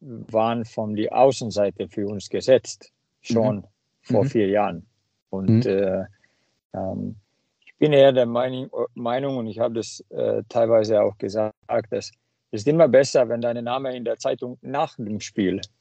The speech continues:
Speaker 1: steht, nicht vorm Spiel. Jeder kann, äh, vorm Spiel reden, aber nicht alle dürfen nach dem Spiel reden. Und, äh,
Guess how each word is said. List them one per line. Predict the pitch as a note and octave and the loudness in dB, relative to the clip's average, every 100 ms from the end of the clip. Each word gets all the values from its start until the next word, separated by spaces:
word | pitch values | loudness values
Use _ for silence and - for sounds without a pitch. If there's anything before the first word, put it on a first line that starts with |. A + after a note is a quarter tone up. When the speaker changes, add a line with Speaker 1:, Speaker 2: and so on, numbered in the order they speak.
| _ | _
Speaker 1:
steht, | - - F2 - - _ _ _ _ _ _ - | -10 0 0 0 -8 _ _ _ _ _ _ -2
nicht | B2 B2+ - | 2 2 2
vorm | C#3 C3+ A2 | 4 4 0
Spiel. | - - - - _ _ _ _ _ - | -6 -6 -8 -12 _ _ _ _ _ 2
Jeder | C#3+ D3 - | 6 6 2
kann, | B2+ B2 A#2+ - - | -6 -10 -12 -18 -18
äh, | D#3 A#2 A2+ A2+ A2 | -12 -8 -8 -8 -8
vorm | - C3 A#2+ | 0 0 0
Spiel | - A#2 G#2+ | -4 -4 -2
reden, | G#2+ G#2 A2 A2+ _ | -2 -4 -6 -14 _
aber | A2+ A2 A2+ A2 - D#3+ | -4 0 2 2 -2 -6
nicht | B2+ A#2+ | -4 -2
alle | - B2+ B2+ A#2+ - | 0 2 4 2 0
dürfen | B2 D3 - G#2+ G#2+ B2+ | 4 4 4 -6 -6 -4
nach | B2+ A#2 | -4 -2
dem | A2 | -6
Spiel | - B1 A#1+ | -8 -8 -6
reden. | B1 A#1+ - - _ _ _ _ | -4 -6 -10 -18 _ _ _ _
Und, | A2+ A2 G#2 - A2 | -4 -2 -4 0 2
äh, | G#2+ G#2+ | 4 2